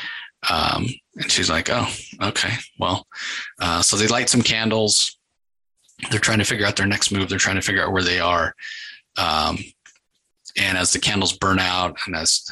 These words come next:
as time goes on, there's hints <laughs> that they, um, they're basically, uh, sitting together for warmth. Like, "Are you cold?" "Yeah, I'm a little chilly." "Okay, that's better. That's so much better."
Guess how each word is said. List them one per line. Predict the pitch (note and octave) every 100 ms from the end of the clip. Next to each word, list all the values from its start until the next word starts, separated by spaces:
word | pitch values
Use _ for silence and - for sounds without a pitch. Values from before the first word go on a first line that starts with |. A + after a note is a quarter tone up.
| -
as | -
time | - F2+ F2+
goes | F#2 E2
on, | F#2 F2 E2 E2+ - _ _ -
there's | F#2+ F2+
hints | - - C3 A2 - - - - _
<laughs> | - - -
that | A2+ - - - - - - -
they, | G#2+ G2+ G2
um, | F#2+ F2+ F2 F#2+ G2+ _ _ _ _ _ _ _ - - _ _ _ - -
they're | G#2
basically, | - G#2 - - G2+ F2+ E2+ - - _ -
uh, | - - - -
sitting | - - G2 F#2
together | F2+ F#2 F#2 D#2+
for | - E2
warmth. | D#2+ D#2+ D2 - - - _ _ - - - - _ _ -
Like, | - G2
"Are |
you | G2+
cold?" | - C3+ C3+ C3+ C#3
"Yeah, | B2 A#2+
I'm | A#2
a | A2+
little | A#2 A2
chilly." | - A2+ G#2+ G2+ G2 G2 _ - - _ -
"Okay, | - - F#2+
that's | G2 G2
better. | - F#2+ F#2 F#2 F2+ - -
That's | G2 -
so | G2
much | F2 -
better." | E2+ D#2+ D#2 D#2